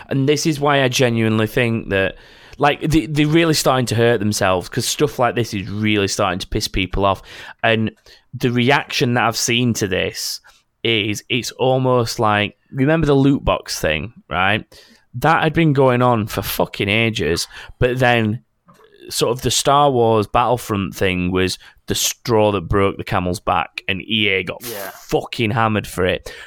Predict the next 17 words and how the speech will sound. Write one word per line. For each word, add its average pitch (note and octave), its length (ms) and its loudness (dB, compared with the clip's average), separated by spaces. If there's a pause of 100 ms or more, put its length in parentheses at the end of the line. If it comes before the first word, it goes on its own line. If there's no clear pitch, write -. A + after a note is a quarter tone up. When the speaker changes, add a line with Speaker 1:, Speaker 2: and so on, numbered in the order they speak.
(140)
Speaker 1:
But D3+ 80 4
it - 20 4
had C#3 100 0
been C#3 180 2
going D3+ 280 2
on, A2+ 300 2
not C3+ 120 2
only D3+ 280 2
in C#3+ 100 0
other B2+ 240 2
E A2 160 2
A B2 160 4
games, F#2 440 -2
but - 160 -2
other A2+ 180 2
games G#2 600 0
across - 320 -4